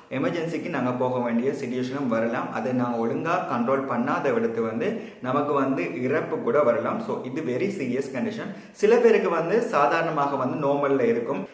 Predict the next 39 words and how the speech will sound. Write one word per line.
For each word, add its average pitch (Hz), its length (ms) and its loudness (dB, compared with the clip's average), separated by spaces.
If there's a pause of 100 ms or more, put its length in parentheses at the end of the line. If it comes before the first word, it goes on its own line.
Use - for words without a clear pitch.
நித்திரை 214 300 6
கொண்டுட்டு 202 300 2
திருப்பி 180 360 -2
எழும்பி 190 360 4
வரும்போது 147 500 2
வந்து 123 200 -2
அவங்களுடைய 127 320 -2
பிரஷர் 131 320 -2
வந்து 127 200 -2
குறைவாக 117 440 0
இருக்கலாம். 113 340 -8 (280)
அதே 196 220 -2
மாதிரி 196 220 0
சிலவருக்கு 160 480 0
வந்து 147 200 -2
சாதாரணமாக 160 720 0
நார்மலா 131 420 0
இருக்கும். - 320 -4
ஆனா 131 280 -4
வந்து, 135 200 -4
அவங்க 127 240 -2
வந்து 127 300 -4
வயிறு 139 340 0
முட்டை 143 320 0
சாப்பிட்டு 143 640 0 (320)
கொஞ்ச 180 180 4
நேரத்துக்கு 190 360 4
அப்புறம் 170 120 2
பார்த்தோம்னா 139 440 4
பிரஷர் 156 360 2
குறையும். 127 400 2
So, 131 240 4
இதால 143 340 4
வந்து 135 200 0
அவங்களுக்கு 131 360 0
வந்து 127 260 0 (340)
தலை 135 220 2
சுற்றல், 131 400 0
வாந்தி, 135 500 0